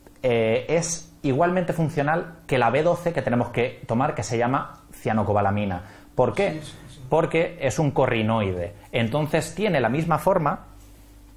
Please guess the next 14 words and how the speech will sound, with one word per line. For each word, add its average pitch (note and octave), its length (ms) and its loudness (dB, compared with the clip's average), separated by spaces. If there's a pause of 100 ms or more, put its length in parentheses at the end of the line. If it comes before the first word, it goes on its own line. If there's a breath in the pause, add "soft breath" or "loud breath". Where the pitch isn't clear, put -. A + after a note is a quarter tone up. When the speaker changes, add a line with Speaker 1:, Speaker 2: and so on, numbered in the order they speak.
(260)
Speaker 1:
en B2 200 0
las A2+ 220 0
analíticas. A2 680 0
Es, C3+ 220 0
es C#3 80 -2
como C#3+ 240 0
si G2+ 300 0
fuera A2+ 360 2 (400)
así, F#2+ 320 -2
¿vale? A2 460 0
Eh, - 60 -8
no-, A#2 140 -2
no-, B2 300 0
no-, B2+ 280 0